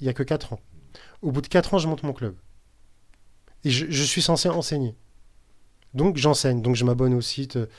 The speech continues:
Marcelo Online, euh, les machins et tout, pour, euh, pour avoir de la matière à transmettre et tout. Je fais, et, et je kiffe, j'aime bien ça. J'aime bien cet aspect autodidacte d'apprendre, de, de machiner. Et je suis arrivé, euh, depuis l'année dernière, depuis deux ans, à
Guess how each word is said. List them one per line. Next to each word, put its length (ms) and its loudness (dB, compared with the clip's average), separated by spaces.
Marcelo 400 2
Online, 640 2
euh, 100 -2
les 80 -2
machins 480 -2
et 40 -6
tout, 320 -4
pour, 300 4
euh, 220 0
pour 160 0
avoir 220 2
de 60 -4
la 80 0
matière 440 -2
à 80 -6
transmettre 540 -6
et 60 -4
tout. 260 -6
Je 160 -6
fais, 380 2
et, 260 0
et 40 2
je 100 0
kiffe, 240 -6
j'aime 200 2
bien 120 2
ça. 200 -6
J'aime 220 4
bien 220 6
cet 180 -4
aspect 220 4
autodidacte 500 0
d'apprendre, 500 -4
de, 200 -2
de 120 -6
machiner. 320 -4
Et 40 4
je 60 6
suis 140 6
arrivé, 360 8
euh, 140 10
depuis 240 0
l'année 180 6
dernière, 280 4
depuis 180 -4
deux 220 4
ans, 160 4
à 340 2